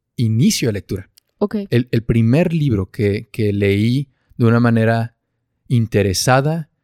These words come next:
Speaker 1: per-, o sea, con mi propia iniciativa, fue Hunger Games.
Speaker 2: Ujú.
Speaker 1: Leí la trilogía, de que típica feria de Scholastic o de, de cuando llevan los libros a la escuela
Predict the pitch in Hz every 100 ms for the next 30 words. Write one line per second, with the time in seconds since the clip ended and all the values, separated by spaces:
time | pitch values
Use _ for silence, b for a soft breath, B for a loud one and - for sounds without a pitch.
0 | _ _ _ 123 107 - 117 113 101 _
1 | _ _ _ _ 131 117 117 117 120 135
2 | - 160 151 117 135 147 - 127 107 156
3 | 127 107 98 - - _ _ - 226 226
4 | 208 _ 120 107 107 110 113 107 98 165
5 | 170 160 _ _ _ - 139 139 131 156
6 | 170 175 151 143 147 156 135 - 113 107
7 | - 127 123 - _ _ - 120 113 110
8 | 107 104 104 - 113 110 117 135 117 127
9 | 127 117 - 117 113 113